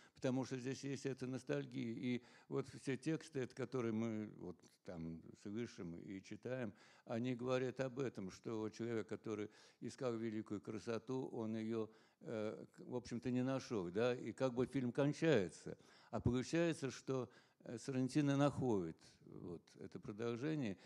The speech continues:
И в этом смысле это вот великое продолжение, э, Феллини, в-, вот двух этих фильмов, э,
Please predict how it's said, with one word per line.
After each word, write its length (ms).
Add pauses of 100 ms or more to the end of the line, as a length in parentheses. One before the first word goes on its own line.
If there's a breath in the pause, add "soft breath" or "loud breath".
(180 loud breath)
И 120
в 120
этом 220
смысле 400
это 120
вот 160
великое 400
продолжение, 800 (300 loud breath)
э, 260
Феллини, 560
в-, 400
вот 320
двух 360
этих 280
фильмов, 400 (640 loud breath)
э, 280